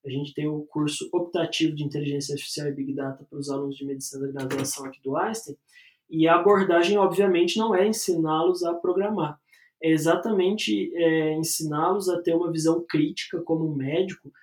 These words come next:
de como você deve olhar, né, abordar, em-, aprender a indicar e analisar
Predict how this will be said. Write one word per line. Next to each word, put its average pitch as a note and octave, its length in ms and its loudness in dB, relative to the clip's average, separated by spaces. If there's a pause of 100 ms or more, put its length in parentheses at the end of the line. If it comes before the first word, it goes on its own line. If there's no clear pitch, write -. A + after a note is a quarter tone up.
(180)
de D#3 80 -6
como - 240 2
você G#3 480 2
deve D#3 640 0 (800)
olhar, E3+ 540 6
né, F3+ 320 0 (720)
abordar, D#3 800 0
em-, F3 200 -4
aprender D#3 460 -2
a D#3 80 0
indicar D#3 680 -4 (560)
e G3+ 120 4
analisar A#3+ 760 2